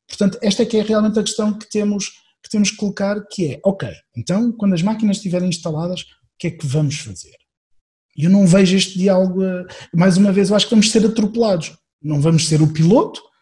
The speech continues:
não vamos ser sequer passageiros, vamos ser atropelados. E um dia vamos lidar com uma série de desocupados.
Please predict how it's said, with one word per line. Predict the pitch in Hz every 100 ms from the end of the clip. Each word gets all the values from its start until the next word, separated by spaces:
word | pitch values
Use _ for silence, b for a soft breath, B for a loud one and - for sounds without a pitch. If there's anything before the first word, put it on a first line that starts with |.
| _ -
não | 185
vamos | 202 190 -
ser | 185
sequer | - - 202 135
passageiros, | 151 - 165 202 208 190
vamos | 196 220 -
ser | 226
atropelados. | 214 220 220 240 165 - B B
E | 147 151
um |
dia | 151 170
vamos | 160 185 190 - B B -
lidar | 170 196 190 190 190
com | 202
uma | 202 196
série | - 202 196
de | 170 208
desocupados. | 170 175 180 156 208 208 - 196 208 170 147 -